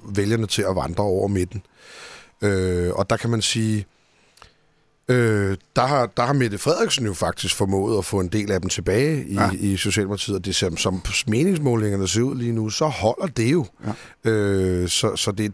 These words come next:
Speaker 1: derfor er jeg sådan lidt, at jeg, jeg er meget i tvivl om, hvor, hvor meget det her kommer til, et eventuelt Støjberg-parti kommer til at, at, at, at betyde, fordi de skal altså ind og kunne få nogle af de vælgere tilbage fra Socialdemokratiet,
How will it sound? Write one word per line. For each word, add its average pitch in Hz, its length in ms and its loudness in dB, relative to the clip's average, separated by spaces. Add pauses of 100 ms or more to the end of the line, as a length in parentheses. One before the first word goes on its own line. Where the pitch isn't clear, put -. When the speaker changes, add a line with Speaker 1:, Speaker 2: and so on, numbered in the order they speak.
Speaker 1:
derfor 143 320 2
er 139 60 4
jeg 117 160 2
sådan 123 220 -2
lidt, 123 280 -2
at 113 100 0
jeg, 127 240 0
jeg 143 180 0
er 151 40 0
meget 143 420 0
i 131 60 0
tvivl 117 320 -2
om, 117 120 2
hvor, 110 420 0 (540)
hvor 117 120 2
meget 113 340 4
det 123 80 2
her 117 120 2
kommer 104 260 0
til, 113 400 0
et 101 80 -2
eventuelt 107 420 0
Støjberg-parti 104 640 -2
kommer 104 220 -2
til 113 160 -2
at, 104 140 0 (100)
at, 98 120 0 (120)
at, 92 80 0 (140)
at 95 80 -2
betyde, 107 480 -4
fordi 110 460 -4 (500)
de 117 80 2
skal 160 280 0
altså 123 220 0
ind 131 240 0
og - 100 -4
kunne 113 120 -2
få 107 120 -4
nogle 104 220 2
af 123 80 -2
de 117 160 -4
vælgere 113 280 2
tilbage 107 380 -2
fra 110 120 -6
Socialdemokratiet, 101 680 -2